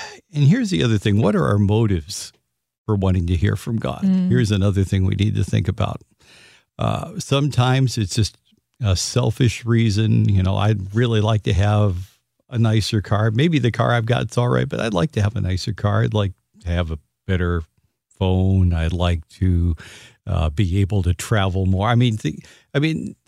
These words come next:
Speaker 1: some of these things in and of themselves aren't bad,
Speaker 2: Mm-hmm.
Speaker 1: but it's the reason that we're asking for them.
Speaker 2: Yeah. Gotta check our motivation a little
Speaker 1: Yeah.
Speaker 2: bit and, you know, truly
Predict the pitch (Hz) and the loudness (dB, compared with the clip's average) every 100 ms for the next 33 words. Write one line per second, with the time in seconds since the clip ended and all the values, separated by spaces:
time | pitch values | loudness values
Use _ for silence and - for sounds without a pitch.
0 | - 240 269 180 120 127 113 135 113 104 | -4 -4 -2 0 0 2 2 2 2 0
1 | 87 92 85 143 135 104 95 80 113 156 | 0 0 0 0 2 2 0 -2 -2 0
2 | - 92 220 220 202 214 208 202 110 107 | -2 -2 0 2 2 0 -2 -2 0 0
3 | 101 90 - - 110 104 98 98 135 160 | 0 -4 -10 -2 2 2 0 0 0 0
4 | 113 101 98 101 101 98 104 - 101 104 | 0 2 2 0 -2 -4 -6 -4 -2 -2
5 | - 104 82 107 101 - - 139 - _ | -2 -4 -2 -4 -6 -8 -10 -10 -12 _
6 | _ _ 196 202 226 - _ 208 208 - | _ _ 0 0 -2 -6 _ 0 0 0
7 | 220 208 190 190 185 185 - 180 175 180 | 0 2 2 2 2 0 0 0 2 2
8 | 175 185 196 - - 196 190 180 190 180 | 2 0 -2 -6 0 0 0 0 0 2
9 | 185 185 - 226 214 190 185 | -2 -6 -6 0 2 2 0